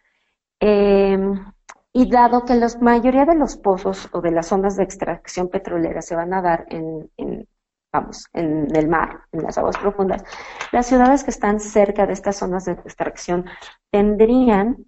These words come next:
o se esperaría, que, eh, compitan para, compitan entre sí para atraer las inversiones en tierra. Para ello, cada una de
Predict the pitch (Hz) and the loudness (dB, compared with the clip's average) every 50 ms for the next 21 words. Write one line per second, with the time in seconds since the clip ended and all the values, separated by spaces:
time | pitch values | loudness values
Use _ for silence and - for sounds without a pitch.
0 | _ _ - 160 - - 180 - - 170 170 165 165 175 202 202 190 190 196 190 | _ _ -18 -14 -12 -12 -14 -8 -8 -4 -4 -2 -2 0 2 2 2 0 -2 -4
1 | - _ _ - 196 190 196 196 202 196 - - - - 180 175 170 170 165 - | -12 _ _ 2 4 4 6 6 4 4 2 0 -2 -2 -2 -2 -4 -6 -8 -6
2 | - 202 190 190 202 233 214 - 208 208 208 208 196 170 160 156 151 - - - | -4 -4 -4 -2 -4 -6 -4 -2 -2 -2 0 0 0 2 2 2 0 0 -2 -6
3 | - _ _ _ _ _ _ _ - 190 190 190 - 226 214 - 226 233 226 214 | -14 _ _ _ _ _ _ _ -4 -4 -4 -2 -2 -4 -2 0 2 2 2 2
4 | 214 190 175 - - 190 185 190 190 - - - - - - - 190 185 185 185 | 0 -2 -4 -4 -2 -2 -4 -2 -4 -8 -14 -18 -20 -12 -2 0 0 2 2 0
5 | 185 185 180 180 180 185 190 202 208 - - 196 175 - - - _ 175 170 170 | 0 2 2 4 4 4 4 2 2 0 -2 -4 -6 -6 -10 -12 _ -8 -8 -8
6 | - - - 180 175 175 175 185 185 - - 175 170 165 165 - - 190 180 160 | -6 -4 -2 -2 0 -2 -2 -4 -6 -8 -8 -8 -8 -8 -8 -4 -2 2 2 2
7 | 143 - - - - _ _ _ _ - - _ _ _ _ _ _ _ _ - | 2 0 -4 -12 -20 _ _ _ _ -20 -20 _ _ _ _ _ _ _ _ 0
8 | 214 214 214 214 226 240 262 254 320 330 330 - 254 247 240 233 240 240 240 226 | 2 4 6 6 4 4 4 2 2 2 2 2 2 2 2 2 2 0 0 0
9 | 220 | 0